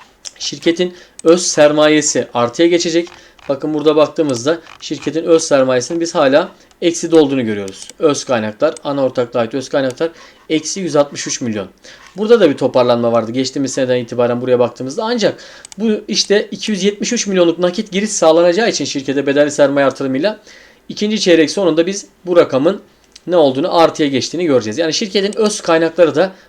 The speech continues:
bu sayede artıya geçmiş olacak ve mali yapısı da ciddi oranda toparlanmış olacak Teknosa'nın diye rahatlıkla söyleyebiliriz. Şimdi aşağıya doğru tekrardan bir gelip rakamlara bakalım. En son rasyolara bakacağız.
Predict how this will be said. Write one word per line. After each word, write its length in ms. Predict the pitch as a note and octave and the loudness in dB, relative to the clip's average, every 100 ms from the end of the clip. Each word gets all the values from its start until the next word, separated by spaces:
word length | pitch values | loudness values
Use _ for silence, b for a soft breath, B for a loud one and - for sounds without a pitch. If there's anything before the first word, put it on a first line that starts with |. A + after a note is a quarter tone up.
| - | -16
bu 60 | F#3 | -4
sayede 400 | - C#3 C3+ F3+ | 2 4 4 4
artıya 400 | D3 C3+ - C#3 | 2 0 0 -2
geçmiş 340 | B2+ - - | -2 -6 -4
olacak 300 | C3 D3 F#3 b b - | -4 -4 -8 b b -6
ve 40 | E3+ | 0
mali 320 | F3+ F3+ F#3+ | 2 2 2
yapısı 440 | E3+ E3 F3+ D#3+ | 4 4 2 -4
da 100 | C3+ | -4
ciddi 280 | C3 - F#3 | -4 -4 2
oranda 440 | C#3 A#2+ B2+ F3 - _ _ _ | 4 4 2 0 -2 _ _ _
toparlanmış 720 | - D#3 D3+ C#3+ C3 C#3+ F3+ - | 2 4 4 4 2 0 -4 -2
olacak 360 | C#3+ C3 B2 - - | -2 0 -2 -2 -10
Teknosa'nın 560 | C3 C3+ A#2 B2 E3 b b b b - | -8 -6 -6 -6 -6 b b b b 0
diye 320 | E3 E3+ - | 4 4 2
rahatlıkla 420 | G3+ C#3+ - - | 2 2 0 -6
söyleyebiliriz. 680 | E3 C#3+ C3 C3 A#2+ G2+ - | -2 0 0 0 -2 -6 -6
Şimdi 260 | A3 F#3 D#3+ - _ _ - | -4 -2 -2 -6 _ _ -8
aşağıya 400 | G3+ G3 A3+ F#3 | -4 -2 0 0
doğru 120 | F#3 | 0
tekrardan 460 | F#3 F#3 F3 D#3+ E3 | -2 0 2 2 0
bir 60 | E3+ | 0
gelip 280 | D#3 D#3+ | 0 0
rakamlara 460 | F3+ E3+ D#3+ D#3+ D#3 | -2 0 2 4 4
bakalım. 300 | D3+ C#3+ D#3+ | 2 0 -2
En 80 | D#3+ | -2
son 200 | E3 D#3+ | -2 0
rasyolara 400 | D3 - D#3+ D3+ | 0 2 2 4
bakacağız. 420 | A#2 - D#3+ | 2 -2 -8